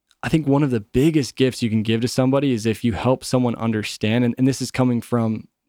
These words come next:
these are the biggest gifts people have gave to me. Like, you help them understand, like, you don't have to wait all this time. There's actually this, like, this way you can go and do this, this, and this,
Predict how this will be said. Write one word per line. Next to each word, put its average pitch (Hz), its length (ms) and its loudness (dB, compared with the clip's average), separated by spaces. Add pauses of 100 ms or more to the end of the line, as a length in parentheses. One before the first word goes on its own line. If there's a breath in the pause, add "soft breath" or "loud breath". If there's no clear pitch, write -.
these 120 120 2
are 117 60 0
the 113 80 -2
biggest 113 320 -2
gifts 117 180 -2
people 113 280 -2
have 110 100 -4
gave 110 260 -2
to 107 120 -4
me. 120 320 0 (420 soft breath)
Like, - 240 -6 (280)
you 131 120 -2
help 143 140 2
them 147 80 2
understand, 123 420 0
like, 110 220 -6
you 127 100 -2
don't 190 160 -2
have 156 220 -4
to 117 100 -2
wait 120 300 0
all 120 180 0
this 117 220 -4
time. 123 420 -2
There's 117 160 -2
actually 139 320 -2
this, 123 260 -2
like, 107 260 -2 (360)
this 120 220 0
way 117 240 2
you 127 180 0
can 120 140 0
go 113 180 0
and 107 100 -2
do 113 140 -2
this, 113 240 -2
this, 120 240 -4
and 104 160 -4
this, 165 360 -4